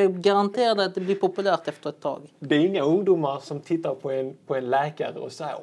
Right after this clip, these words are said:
Speaker 2: "Wow, titta vilken frisyr han har. Jag vill ha samma frisyr
Speaker 1: Eller
Speaker 2: som
Speaker 1: hur?
Speaker 2: han.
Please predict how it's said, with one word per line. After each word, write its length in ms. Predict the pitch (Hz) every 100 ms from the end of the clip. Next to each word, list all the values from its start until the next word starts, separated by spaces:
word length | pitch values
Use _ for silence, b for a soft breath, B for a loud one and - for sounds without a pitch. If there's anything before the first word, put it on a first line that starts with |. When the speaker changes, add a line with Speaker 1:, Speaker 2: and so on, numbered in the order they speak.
| 139
Speaker 2:
"Wow, 360 | 151 147 117 120
titta 200 | - 185
vilken 280 | 160 131 143
frisyr 540 | 117 - 120 - 190 156
han 260 | 156 151
har. 220 | 147 143 -
Jag 80 |
vill 120 | 127 160
ha 120 | 151
samma 360 | - 190 170 151
frisyr 260 | 165 156
Speaker 1:
Eller 100 | 160 156
Speaker 2:
som 80 | 170
Speaker 1:
hur? 80 |
Speaker 2:
han. 120 | -